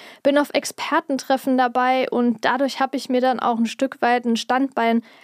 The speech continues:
aufgebaut, das mir dann auch Erleichterung verschafft hat. Und nachdem ich dann die Bücher geschrieben habe, wollte ich einfach eine Festanstellung. Ich hab gemerkt, Freiberuflichkeit ist cool,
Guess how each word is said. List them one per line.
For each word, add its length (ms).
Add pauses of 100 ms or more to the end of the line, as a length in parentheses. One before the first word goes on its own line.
aufgebaut, 760
das 280
mir 120
dann 220
auch 160
Erleichterung 640
verschafft 640
hat. 200 (460)
Und 60
nachdem 360
ich 120
dann 300
die 300
Bücher 400
geschrieben 560
habe, 420
wollte 300
ich 340 (760)
einfach 380
eine 80
Festanstellung. 800
Ich 120
hab 140
gemerkt, 400
Freiberuflichkeit 880
ist 160 (160)
cool, 160